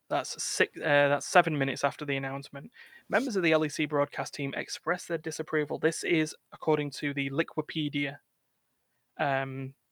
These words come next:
or the LOL Gamepedia sort of wiki page, which has kept the timeline there and saved me a job. Thank you. I appreciate it. I will credit you. Um, yeah, so first off, Daniel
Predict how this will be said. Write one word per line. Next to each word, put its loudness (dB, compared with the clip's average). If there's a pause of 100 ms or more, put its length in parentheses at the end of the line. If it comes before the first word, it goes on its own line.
(600)
or -4
the -2
LOL 6
Gamepedia 0 (640)
sort -4
of -8
wiki -2
page, -2 (120)
which -6
has -6
kept 0
the -8
timeline -4
there -6
and -8
saved -4
me 0
a -2
job. -6 (380)
Thank 2
you. 2 (1000)
I -6
appreciate 0
it. -4 (120)
I -2
will -2
credit -6
you. -10 (640)
Um, 12 (1300)
yeah, 2
so 2
first 2
off, 8 (340)
Daniel 2